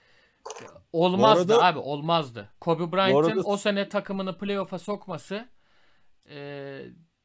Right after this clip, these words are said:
Speaker 1: şey olarak değerlendirilmemişti. Takım başarısızdı, o nedenle işte Phoenix daha iyi bir takım olduğu için Lakers abi. Tamam.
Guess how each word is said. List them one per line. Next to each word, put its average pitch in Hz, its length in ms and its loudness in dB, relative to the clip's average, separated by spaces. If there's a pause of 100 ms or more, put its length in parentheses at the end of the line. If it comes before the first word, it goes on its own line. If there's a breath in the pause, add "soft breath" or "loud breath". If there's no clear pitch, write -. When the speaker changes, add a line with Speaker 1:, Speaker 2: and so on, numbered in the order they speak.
(680)
Speaker 1:
şey 208 320 0
olarak 196 380 0
değerlendirilmemişti. 175 920 -2
Takım 165 300 -10
başarısızdı, 147 600 -10
o 135 100 -10
nedenle 127 280 -12
işte 117 200 -18
Phoenix 143 340 -14
daha 143 160 -4
iyi 135 120 -10
bir 127 60 -18
takım 135 260 -16
olduğu 131 180 -10
için 131 220 -12
Lakers 117 300 -10
abi. 120 420 -8 (500)
Tamam. 135 300 -6